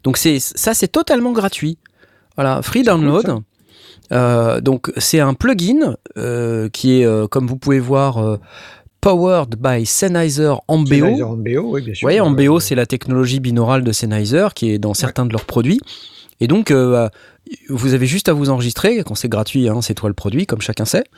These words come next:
Speaker 1: <laughs> Mais là, vous pouvez gérer l'élévation, on voit sur l'écran, élévation
Speaker 2: Ouais.
Speaker 1: et, euh, euh, front,
Speaker 2: Et
Speaker 1: left,
Speaker 2: positionnement,
Speaker 1: right,
Speaker 2: ouais,
Speaker 1: back,
Speaker 2: ouais.
Speaker 1: euh, azimut, hein, il s'appelle ça, et puis avec, euh, réflexion, focus, largeur.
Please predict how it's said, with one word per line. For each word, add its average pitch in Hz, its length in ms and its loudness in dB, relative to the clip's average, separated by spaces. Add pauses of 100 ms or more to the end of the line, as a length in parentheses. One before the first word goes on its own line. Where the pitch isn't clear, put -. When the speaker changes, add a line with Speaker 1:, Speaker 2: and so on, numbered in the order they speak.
(460)
Speaker 1:
<laughs> - 720 -4
Mais 131 100 4
là, 190 140 4
vous 165 160 -2
pouvez 160 320 0
gérer 156 380 0
l'élévation, 190 680 0
on 233 60 -2
voit 143 160 -2
sur 113 180 -4
l'écran, 156 460 -4
élévation 170 680 0
Speaker 2:
Ouais. - 80 -6
Speaker 1:
et, 180 280 0
euh, 123 300 2 (440)
euh, 113 200 0
front, 208 360 0
Speaker 2:
Et 131 120 -2
Speaker 1:
left, 147 260 4
Speaker 2:
positionnement, 135 320 -2
Speaker 1:
right, 220 240 0
Speaker 2:
ouais, 113 80 -6
Speaker 1:
back, 196 200 0 (100)
Speaker 2:
ouais. 113 80 -2 (720)
Speaker 1:
euh, 117 300 2
azimut, 151 520 0
hein, 127 200 -2
il 110 100 -4
s'appelle 110 240 -4
ça, 196 240 2
et 156 40 0
puis - 140 -2
avec, 123 280 0
euh, 107 220 2
réflexion, 131 540 -2
focus, 151 640 -2
largeur. 135 560 2